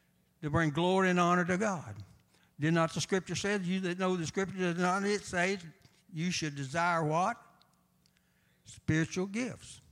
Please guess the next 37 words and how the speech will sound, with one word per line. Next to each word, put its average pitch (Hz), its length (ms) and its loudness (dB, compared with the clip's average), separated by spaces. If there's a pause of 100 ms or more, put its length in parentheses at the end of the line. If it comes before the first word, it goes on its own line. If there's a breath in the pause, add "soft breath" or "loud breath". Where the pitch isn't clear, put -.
(1000)
Well, 180 240 8
when 190 180 10
he, 202 200 4
it's 160 160 0
like, 170 180 4
don't 180 220 6
be 233 80 8
like 214 240 6
the 185 80 4
man 185 180 8
told 185 180 6
me 196 120 4
when 170 180 6
one 185 220 6
time, 190 380 6 (280 soft breath)
he 185 100 4
told 190 200 8
me 185 60 6
that 175 140 6
when 170 200 8
God 196 260 6
gets 185 180 4
ready 196 200 4
for 160 100 0
me 185 140 8
to 170 80 4
have 202 180 6
it, 165 100 4
he'll 180 180 8
give 202 220 6
it 165 120 4
to 156 100 6
me. 131 160 6 (300 soft breath)
That, 214 240 2
that's 247 240 4
not 190 180 4
scriptural. 147 640 4